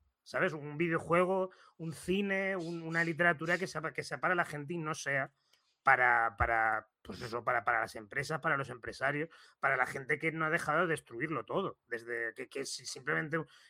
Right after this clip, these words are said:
ha sido una destrucción, pues, que cada vez ha ido agravándose, pero es que es eso, tú te pones a mirar cuál ha sido la, la historia de las artes en el siglo veinte, desde que existe la cultura de masas, y es que todo nos ha llevado a este punto, todo nos ha llevado a un punto en el, en el mismo momento en que la, en que el arte se convierte en mercancía,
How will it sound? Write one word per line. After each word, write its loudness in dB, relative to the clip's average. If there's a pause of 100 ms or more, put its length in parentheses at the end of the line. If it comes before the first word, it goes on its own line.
(180)
ha 4
sido -4
una 4
destrucción, -2
pues, 0
que -10
cada 2
vez 0
ha 2
ido 2
agravándose, 2
pero -6
es -8
que -6
es -6
eso, -4
tú -12
te -2
pones -4
a -4
mirar -4 (260)
cuál 6
ha 6
sido -2
la, 4
la -2
historia 0
de 0
las -2
artes -4
en -6
el -6
siglo -4
veinte, -2
desde -4
que -6 (320)
existe -6
la 4
cultura 2
de 4
masas, -2
y -6
es -10
que -6
todo 2
nos -12
ha -10
llevado -4
a -6
este -14
punto, -16 (120)
todo -4
nos -4
ha -4
llevado 2 (260)
a 2
un 0
punto 4
en 6
el, 2
en -8
el -6
mismo -4
momento -2
en 0
que 2
la, 6
en 6
que 2
el 2
arte 2
se -8
convierte -6
en -4
mercancía, 0